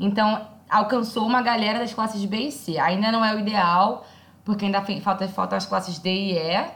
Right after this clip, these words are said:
mas rolou essa discussão, inclusive, na classe C. As ativistas são, a maioria, mulheres entre dezoito e trinta e quatro anos, também brancas e das classes C e D. E a maioria das vítimas,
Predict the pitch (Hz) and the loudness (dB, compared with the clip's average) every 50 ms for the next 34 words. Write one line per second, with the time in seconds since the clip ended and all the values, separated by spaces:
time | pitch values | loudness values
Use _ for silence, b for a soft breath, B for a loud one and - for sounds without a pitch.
0 | B B B B B - 196 202 202 196 196 196 214 220 208 - - - - 208 | B B B B B -2 2 4 4 4 4 4 2 0 0 -4 -8 -6 -2 0
1 | 208 240 226 220 220 226 226 - 233 220 - - - 233 - - 233 233 226 226 | 0 2 2 2 0 0 0 -2 -4 -6 -6 -8 -8 -8 -4 -4 -4 -4 -4 -4
2 | 214 208 226 220 214 226 226 233 226 226 226 - - - - - - 220 190 165 | -4 -4 -2 -2 -2 -2 0 0 0 0 0 -2 -8 -14 -14 -10 -4 -2 -2 -2
3 | 143 139 B B B B B B B B B - 180 214 240 277 285 330 339 330 | -2 -4 B B B B B B B B B 4 6 6 6 6 4 2 0 0
4 | - 269 262 226 220 240 247 - 269 254 247 - 277 247 247 247 233 233 226 226 | -2 -4 -4 -2 -2 -4 -2 -2 -2 -4 -2 0 2 2 4 4 4 4 2 2
5 | 233 226 220 202 196 180 175 175 175 185 202 220 226 220 196 180 170 165 170 175 | 2 0 0 0 0 0 2 2 2 2 2 2 2 4 4 4 4 4 2 2
6 | 175 196 226 302 339 339 - - B B B B B B B B 208 233 247 220 | 2 2 0 -2 -6 -6 -8 -10 B B B B B B B B -2 0 0 0
7 | 262 247 208 226 226 196 226 214 - 226 - 226 220 220 226 214 - 208 202 196 | 0 -2 -2 -2 -2 -2 -2 -2 -2 -4 -4 -4 -4 -2 -4 -4 0 2 2 2
8 | 196 208 214 214 208 190 180 175 180 185 202 220 214 - - 220 214 208 202 208 | 2 -2 -4 0 2 2 4 4 2 2 0 -2 -2 -2 -2 0 2 2 2 2
9 | 240 254 233 214 202 190 202 214 233 233 254 240 233 220 208 226 220 - - 220 | 2 0 0 0 0 0 0 0 -2 -2 -2 -2 -2 -2 -4 -4 -4 -4 -2 -2
10 | - 202 214 208 190 - 220 220 262 240 220 196 160 131 B B B B B B | -2 -2 -4 -8 -8 -6 -6 -6 -4 -4 -4 -4 -4 -4 B B B B B B
11 | B B - 247 269 285 269 - - 233 233 240 240 247 285 349 339 311 285 294 | B B 0 2 2 2 2 4 4 4 6 6 4 4 2 2 0 0 2 2
12 | 294 247 202 196 180 - - 180 175 | 2 4 2 -2 -4 -2 -2 -4 -4